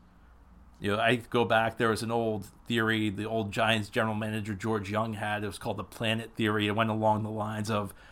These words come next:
there are only so many enormous men who can move efficiently. So if you have the chance to draft one of them, you gotta take it.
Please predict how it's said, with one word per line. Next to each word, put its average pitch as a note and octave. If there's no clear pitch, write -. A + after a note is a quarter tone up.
there A#2+
are A#2
only A#2+
so C3
many G#2+
enormous A2
men G#2+
who G#2+
can G2
move G#2+
efficiently. A#2
So G#2
if G2
you A2+
have G#2
the G#2
chance A#2
to A2+
draft A#2
one A#2+
of A2
them, A2
you G2
gotta G2
take B2+
it. B2